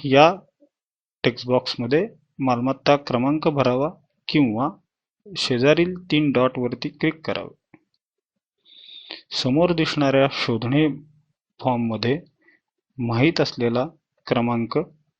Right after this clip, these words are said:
किंवा व्यक्तीचे नाव हे भरावे. मिळालेल्या माहितीतून व्यक्तीचे नाव निवडावे.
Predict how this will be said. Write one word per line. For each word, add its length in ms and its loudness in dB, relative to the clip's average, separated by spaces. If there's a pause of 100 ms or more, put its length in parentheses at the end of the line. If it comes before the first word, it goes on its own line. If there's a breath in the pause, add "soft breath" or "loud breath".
किंवा 400 2 (260)
व्यक्तीचे 680 -2
नाव 440 0 (180)
हे 380 0
भरावे. 440 0 (1040 loud breath)
मिळालेल्या 640 4
माहितीतून 680 -4 (460)
व्यक्तीचे 760 -2
नाव 400 -2
निवडावे. 840 -8